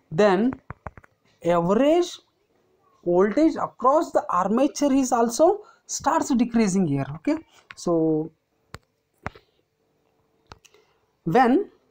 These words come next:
here in this armature winding, when the firing angle or the duty cycle starts decreasing, that time the V A, the voltage across this winding is also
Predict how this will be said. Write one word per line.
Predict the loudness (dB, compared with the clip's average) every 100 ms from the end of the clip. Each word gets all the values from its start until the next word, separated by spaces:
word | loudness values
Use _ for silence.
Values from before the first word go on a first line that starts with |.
| _ _ _ -4
here | 2 4 2 -2 _
in | 0 2
this | 0 -2 -4
armature | -2 0 0 0 0
winding, | 2 2 2 0 -8 -20 -18 -2
when | 4 4 4 0 -6 -18 -18 -20 _ _ _ _ _ _ _ _ -10
the | -2 2 2
firing | 0 -2 0 2 2
angle | 2 2 2
or | 0
the | 0
duty | 0 0 -2
cycle | -2 -2 0 -2
starts | -2 -2 0 0
decreasing, | -4 -2 -2 0 2 2 0 -4 _ _ -4
that | -4 0
time | 0 2 0 -2 -6 _ _
the | 0 0 0
V | 0 0 2
A, | 2 0 -8
the | -2
voltage | 0 2 2 0 0
across | 0 2 2 0
this | 0 0 0 -6 -14 _ _ -6
winding | 0 2 2 2 0
is | 2
also | 0 0 0 0